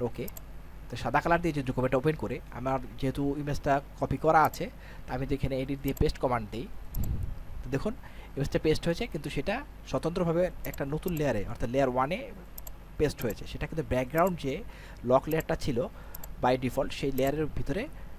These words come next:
পেস্ট হয়নি, কারণ এটা লক অবস্থায় রয়েছে। তো আমরা কি শিখতে পারলাম এর থেকে? ট্রান্সপারেন্ট লেয়ার নিয়ে যদি আমরা কোনো ডকুমেন্ট ওপেন করি এবং সেখানে যদি কোনো ইমেজ কপি পেস্ট করে দেই, তাহলে সেটা ট্রান্সপারেন্ট লেয়ারের ভিতরে আনলক অবস্থায় পেস্ট হয়ে যাবে। আর যদি, আহ,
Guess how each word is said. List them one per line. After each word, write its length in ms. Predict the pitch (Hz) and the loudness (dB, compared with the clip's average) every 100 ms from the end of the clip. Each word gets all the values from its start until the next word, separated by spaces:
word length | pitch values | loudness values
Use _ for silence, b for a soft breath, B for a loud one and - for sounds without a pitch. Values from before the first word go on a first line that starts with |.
| B - | B 4
পেস্ট 260 | 156 - - | 4 4 4
হয়নি, 280 | 131 120 90 - | 6 6 2 -6
কারণ 120 | 127 | -2
এটা 100 | 139 | 0
লক 220 | 135 135 135 | 6 6 8
অবস্থায় 320 | 127 - 113 | 4 4 0
রয়েছে। 240 | 95 - - B B B B - | 0 -4 -10 B B B B 4
তো 60 | 139 | 6
আমরা 180 | 135 | 6
কি 140 | 151 185 | 4 0
শিখতে 240 | - - | 0 2
পারলাম 200 | 180 170 | 4 4
এর 100 | 147 - | 2 0
থেকে? 180 | 98 | -4
ট্রান্সপারেন্ট 560 | 95 139 160 - 196 185 | 0 4 6 6 4 4
লেয়ার 220 | 147 160 | 4 4
নিয়ে 140 | 156 151 | 4 0
যদি 160 | 139 | 2
আমরা 140 | 131 127 | 0 0
কোনো 140 | 131 | 0
ডকুমেন্ট 300 | 120 131 127 | 0 0 0
ওপেন 180 | 127 151 | 0 0
করি 180 | 123 120 | 0 0
এবং 140 | 120 | 0
সেখানে 320 | 117 131 165 | -4 -4 -2
যদি 160 | 170 165 | 0 -2
কোনো 300 | 131 131 165 147 | -2 -2 -2 -4
ইমেজ 280 | 139 143 - | -4 -2 -2
কপি 180 | 139 147 | 0 0
পেস্ট 200 | 156 151 | 0 0
করে 200 | 180 180 | 2 2
দেই, 180 | 135 190 - | 2 -4 -6
তাহলে 160 | 135 | -4
সেটা 180 | 139 143 | -2 -4
ট্রান্সপারেন্ট 440 | - 151 - 160 | 0 -2 0 -2
লেয়ারের 260 | 127 139 151 | 0 0 0
ভিতরে 300 | 120 120 165 | -2 0 0
আনলক 280 | 135 139 143 | 2 0 -4
অবস্থায় 360 | 151 - 233 - | -4 -4 -4 -4
পেস্ট 220 | 131 135 | -2 -2
হয়ে 180 | - 127 | 2 4
যাবে। 200 | 110 95 82 - B B B | 4 0 -6 -8 B B B
আর 160 | 113 | 4
যদি, 240 | 123 127 123 - B B B B | 4 2 0 -4 B B B B
আহ, 220 | 123 120 | 6 6